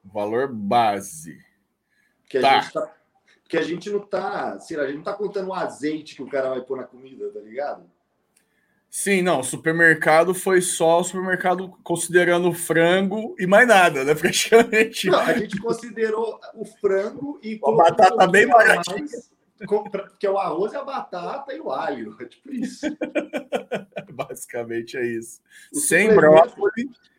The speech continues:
Speaker 1: sem brócolis, esquece
Speaker 2: o,
Speaker 1: isso.
Speaker 2: o suplemento aqui a gente não incluiu, por exemplo, o cara ter um chá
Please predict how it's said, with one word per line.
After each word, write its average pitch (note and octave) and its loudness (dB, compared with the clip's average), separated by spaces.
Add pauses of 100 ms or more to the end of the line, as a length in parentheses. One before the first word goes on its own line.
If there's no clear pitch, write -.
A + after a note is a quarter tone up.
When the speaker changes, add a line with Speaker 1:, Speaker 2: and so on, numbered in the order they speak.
(160)
Speaker 1:
sem E3 -2
brócolis, A2 2
esquece A#2 -2
Speaker 2:
o, G2+ -4
Speaker 1:
isso. - -14
Speaker 2:
o F3+ -12
suplemento G#3+ -2
aqui F#3 -10
a A3 -2
gente F#3+ -8
não G3+ -8
incluiu, G#3 -12
por G#3 0
exemplo, F#3+ -4
o G#3 -20
cara G#3 -6
ter G#3 -8
um A#3+ -16
chá - -6